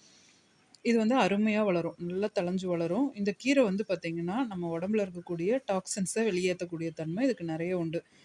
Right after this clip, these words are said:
இதை உடைச்சிங்க அப்படின்னா, இதுல உள்ள வந்து டியூப் மாதிரி தான் இருக்கும். பெருசா தண்டு வந்து ரொம்ப திக்கா இருக்காது.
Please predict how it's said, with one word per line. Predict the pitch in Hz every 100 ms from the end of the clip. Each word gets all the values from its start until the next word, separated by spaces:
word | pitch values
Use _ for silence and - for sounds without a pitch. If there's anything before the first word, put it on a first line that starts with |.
| - - - -
இதை | 233 214
உடைச்சிங்க | 196 202 247 294 226
அப்படின்னா, | 208 214 165 170 170 202 277 -
இதுல | 202 196
உள்ள | 180 220 226
வந்து | 185 214
டியூப் | 247 247
மாதிரி | 214 196 185 175
தான் | 190
இருக்கும். | 175 - - - -
பெருசா | 190 - 214
தண்டு | 190 185 214
வந்து | 214 185 233
ரொம்ப | 175 196
திக்கா | - 180 -
இருக்காது. | 202 170 165 160 190 269